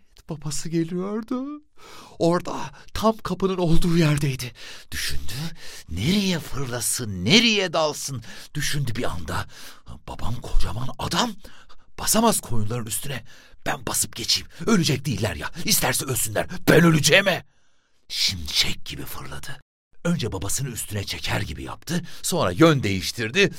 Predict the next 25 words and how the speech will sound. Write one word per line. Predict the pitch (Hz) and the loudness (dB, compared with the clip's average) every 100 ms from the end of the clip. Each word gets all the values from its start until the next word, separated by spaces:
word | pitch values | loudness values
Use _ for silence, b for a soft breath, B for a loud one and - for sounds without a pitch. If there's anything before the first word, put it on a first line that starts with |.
| - | 0
çitten | 233 - - 175 160 | 0 0 0 0 2
kapıdan | 196 214 185 165 | -2 0 0 2
atladı, | - 214 - 190 196 180 B - | 6 4 4 0 2 0 B 4
koştu | - - - - - | 8 8 6 0 2
köy | 202 170 | 2 2
içine. | 127 147 95 - - B B B B B B B B B B | -2 -2 -8 -16 -20 B B B B B B B B B B
Kulakçı | 214 208 180 - 160 | 4 6 6 2 0
Salim | - 160 151 147 | 4 6 6 6
ağalın | 170 175 170 160 | 8 8 8 6
içinde | 170 170 165 165 156 | 0 -2 -2 -2 0
bir | 147 233 | 4 8
o | 214 | 10
yana, | 190 175 165 156 147 | 8 6 2 -2 4
bir | 214 262 | 8 8
bu | 214 | 6
yana | 185 170 165 | 2 2 4
yalpalayıp | 196 240 214 196 196 180 - | 8 8 8 4 4 -2 -2
duruyordu. | 185 190 180 156 - - - - - - | 2 2 4 0 -2 -12 -20 -20 -8 4
Düşüp | 247 - - | 6 10 8
kalkıyordu. | 165 190 190 - - 170 - - - - - | 10 6 6 2 0 0 -2 -8 -14 -20 -2
Uğraşa | 156 180 180 165 175 | 4 6 6 4 2
uğraşa | 170 160 139 143 | 2 0 -2 -2
çıktı | 139 160 165 151 | -4 -4 -6 -4
koyunların | 147 170 156 143 143 | 0 0 2 0 2
arasından. | 165 175 - 139 143 131 107 | 4 4 4 -2 -4 -4 -6